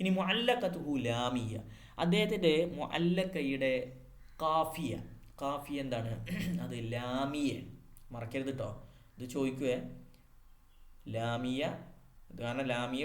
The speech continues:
കുറേ ആൾക്കാർക്ക് വരുന്നുണ്ട്, അതുകൊണ്ടാണ് പ്രത്യേകിച്ച് നോട്ട് ചെയ്യാൻ പറഞ്ഞത്. മുഅല്ലഖതുഹു ലാമിയ, ലാമിയയാണ്. എൺപത്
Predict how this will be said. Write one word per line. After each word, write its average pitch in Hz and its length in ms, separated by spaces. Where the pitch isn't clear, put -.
കുറേ 147 160
ആൾക്കാർക്ക് 151 400
വരുന്നുണ്ട്, 139 320
അതുകൊണ്ടാണ് 120 380
പ്രത്യേകിച്ച് 123 480
നോട്ട് 123 220
ചെയ്യാൻ 131 240
പറഞ്ഞത്. 117 240
മുഅല്ലഖതുഹു 123 720
ലാമിയ, 113 380
ലാമിയയാണ്. 117 640
എൺപത് 165 520